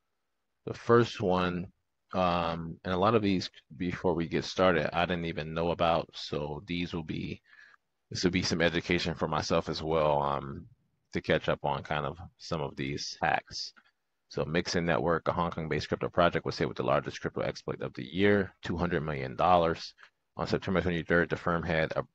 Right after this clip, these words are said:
to abruptly cease operations after hackers plundered a staggering two hundred million dollars from users' hot wallets.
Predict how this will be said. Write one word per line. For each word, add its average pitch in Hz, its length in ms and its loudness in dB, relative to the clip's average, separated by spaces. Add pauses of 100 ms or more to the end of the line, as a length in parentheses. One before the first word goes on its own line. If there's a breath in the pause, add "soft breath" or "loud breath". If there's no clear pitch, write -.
(120)
to 90 160 0
abruptly 113 460 2
cease - 260 -4
operations 87 500 -2
after 80 240 -2
hackers 87 380 0
plundered 90 260 -2
a 80 80 0
staggering 80 460 0
two - 120 -4
hundred 82 180 -2
million 76 200 -6
dollars 76 240 0
from 73 160 -8
users' 82 320 -4
hot - 300 0
wallets. - 500 -4